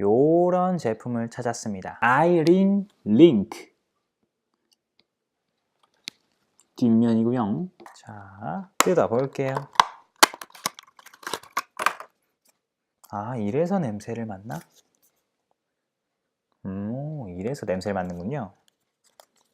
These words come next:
어, 깜짝이야. 얘가 요렇게 돼 있어요.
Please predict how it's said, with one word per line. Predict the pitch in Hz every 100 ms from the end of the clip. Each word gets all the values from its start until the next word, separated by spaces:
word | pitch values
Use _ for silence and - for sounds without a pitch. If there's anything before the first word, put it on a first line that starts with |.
| -
어, | - _ _ _ _ _ _ _ _ - _ _ _ _ _ _ _ -
깜짝이야. | 156 - - _ _ _ _ _ _ - 95
얘가 | 95 131
요렇게 | 95 156 170 156
돼 | 107
있어요. | 104 101 90